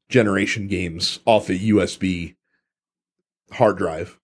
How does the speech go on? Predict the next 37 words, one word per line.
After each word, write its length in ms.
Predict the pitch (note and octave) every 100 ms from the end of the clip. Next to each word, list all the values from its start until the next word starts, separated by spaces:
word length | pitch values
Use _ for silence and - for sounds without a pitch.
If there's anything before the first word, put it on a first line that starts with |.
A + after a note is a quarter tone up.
| _
So 140 | - C#3
maybe 220 | C#3+ C3
that's 260 | A#2 B2
the 100 | -
solution, 360 | G#2 F#2+ F#2 A2
is 80 | F#2+
you 80 | F#2
just 240 | G#2+ -
install 340 | F#2+ - G2
your 100 | F#2
Series 360 | F2+ - G#2 F#2
X 180 | C#3+ -
games 320 | F#2+ F#2 E2+
on 140 | F#2
your 80 | E2+
console 440 | G2 B2 A2 A2 A#2+
and 100 | F2
you 60 |
use 180 | F#2 G2
your 100 | F#2
U 160 | G2 G2+
S 80 |
B 160 | - G#2
drive 360 | G2+ F2 F#2 F2+
for 120 | F2+
your, 300 | E2+ E2+ - _ - - _ _ _ _ _ _
you 100 | G#2
know, 80 |
retro 340 | E2+ B2+ C3 F#2+
games, 420 | F2+ E2+ - - _ _ _ -
as 160 | F2+
it 100 | -
were. 220 | - E2 _ _ _ _ _ _ _ _ _ _ _ _
Um, 480 | - D#3 E3 D3+ D3 _
that 200 | D#3+ C#4
seems 240 | - E4
pricey, 500 | - - F#3 D4 D4